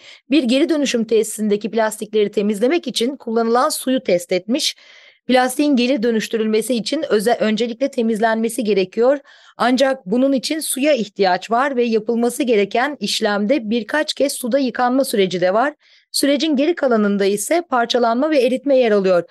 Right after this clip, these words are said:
Geçmiş yıllarda yapılan araştırmalarda suyla plastiklerin arındırılmasının tehlikesine vurgu yapılmış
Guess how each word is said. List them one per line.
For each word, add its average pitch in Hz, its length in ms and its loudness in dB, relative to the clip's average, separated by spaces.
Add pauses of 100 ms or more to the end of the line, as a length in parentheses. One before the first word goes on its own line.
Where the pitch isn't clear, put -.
(440)
Geçmiş 240 380 0
yıllarda 233 360 2
yapılan 226 340 0
araştırmalarda 220 960 0
suyla 285 380 0
plastiklerin 233 640 -2
arındırılmasının 226 800 0
tehlikesine 233 580 -2
vurgu 233 300 -2
yapılmış 226 640 0